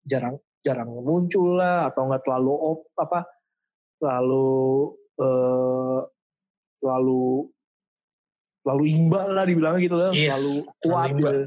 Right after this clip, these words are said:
Speaker 1: Hmm. Hmm.
Speaker 2: Ya, ya. Karena menurut gue selling powernya Roman Reigns, eh, yang paling kuat nih kalau kata anak-anak marketing tuh U S P kali ya. Unique selling point-nya Roman Reigns tuh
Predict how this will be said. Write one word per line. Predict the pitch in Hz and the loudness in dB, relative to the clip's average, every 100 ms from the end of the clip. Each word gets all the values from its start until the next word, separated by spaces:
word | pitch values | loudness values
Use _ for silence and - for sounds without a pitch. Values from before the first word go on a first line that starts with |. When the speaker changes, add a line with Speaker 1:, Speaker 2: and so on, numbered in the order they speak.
| 139 | -6
Speaker 1:
Hmm. | 156 147 160 156 _ _ _ _ - | -8 -6 -8 -12 _ _ _ _ -8
Hmm. | 156 151 156 _ _ - | -6 -6 -8 _ _ -8
Speaker 2:
Ya, | 139 | -4
ya. | 120 - | -4 -4
Karena | 196 214 277 | -4 -2 0
menurut | 254 220 214 | 0 0 0
gue | 294 | -2
selling | 254 - - 202 185 185 180 180 185 | -2 -6 -2 0 2 2 2 0 -2
powernya | - 156 165 160 160 160 160 156 | -2 0 0 0 0 0 0 0
Roman | 160 160 160 156 | 0 0 0 2
Reigns, | 156 156 151 - - - _ - | 2 0 0 -4 -6 -10 _ -4
eh, | 147 139 | 0 0
yang | 135 | 0
paling | 143 139 139 | 0 0 -2
kuat | 135 143 156 | -2 -2 -2
nih | 151 | -2
kalau | 131 127 | -2 -2
kata | 123 - 120 117 117 - - | -4 -4 -4 -4 -6 -10 -8
anak-anak | 131 123 120 120 - _ _ _ - | -6 -6 -4 -4 -6 _ _ _ -14
marketing | 123 - 131 - 147 | -12 -10 -10 -6 -4
tuh | 165 | 0
U | 143 | 0
S | 131 143 - | 0 0 -2
P | 143 | -2
kali | 123 117 | -2 -2
ya. | 127 123 | -2 -2
Unique | 135 127 | -2 -2
selling | 139 135 131 | 0 0 0
point-nya | 139 143 143 | 0 0 0
Roman | 143 139 131 | 0 0 0
Reigns | 165 | 0
tuh | 240 | 0